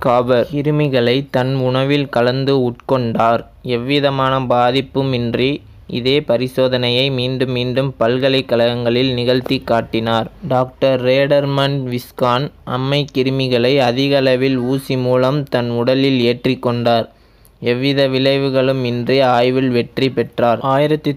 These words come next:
தொள்ளாயிரத்தி பதினாறில் டாக்டர் ஜான் பி ஃப்ரேசர், கனடாவை சேர்ந்தவர், கழிவுகளிலிருந்துதான் கிருமிகள் உருவாகின்றன என்று நிரூபித்து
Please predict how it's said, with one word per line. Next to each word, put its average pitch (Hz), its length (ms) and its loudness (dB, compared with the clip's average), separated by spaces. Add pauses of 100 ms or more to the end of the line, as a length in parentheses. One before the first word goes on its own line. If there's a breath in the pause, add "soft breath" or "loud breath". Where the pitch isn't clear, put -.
தொள்ளாயிரத்தி 135 520 2
பதினாறில் 131 720 0
டாக்டர் 123 460 0
ஜான் 127 560 0
பி 131 340 -2
ஃப்ரேசர், 127 600 0
கனடாவை 131 600 0
சேர்ந்தவர், 120 880 0 (300 soft breath)
கழிவுகளிலிருந்துதான் 131 1300 0
கிருமிகள் 135 500 0
உருவாகின்றன 120 1000 0
என்று 117 320 0
நிரூபித்து 123 840 0